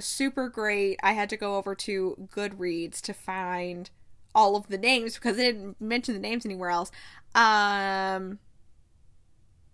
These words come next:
what were the, oh, okay, so the stepsisters' names here, so in Cinderella, it's Anastasia and Gisela, and here it's Anna and Drew. They could not be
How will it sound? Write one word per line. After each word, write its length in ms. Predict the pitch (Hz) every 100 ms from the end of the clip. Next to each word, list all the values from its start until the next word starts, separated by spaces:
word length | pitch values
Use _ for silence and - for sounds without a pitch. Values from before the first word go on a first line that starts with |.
| - -
what 340 | - 208 202
were 160 | 208 202
the, 180 | 202 196
oh, 220 | 247 202 220
okay, 200 | 226 196
so 160 | -
the 400 | 220 214 202 196 - - -
stepsisters' 680 | - 262 269 269 - 208
names 260 | 208 190 185
here, 400 | - 277 208 185 - -
so 220 | - 233
in 100 | 214
Cinderella, 440 | 233 202 233 208
it's 120 | 190 -
Anastasia 840 | 190 202 202 185 185 196 185 180
and 260 | - 180 175
Gisela, 640 | 180 175 170 180 196 214 - - -
and 160 | 190 202
here 260 | 277 269
it's 120 | 202 -
Anna 240 | 202 202
and 260 | 196 180 175
Drew. 680 | 202 233 247 180 170 165 165 - - - - -
They 840 | 196 196 247 247 262 269 277 277 - _ - -
could 280 | - 269 254
not 280 | 247 208 -
be 580 | 208 185 180 170 175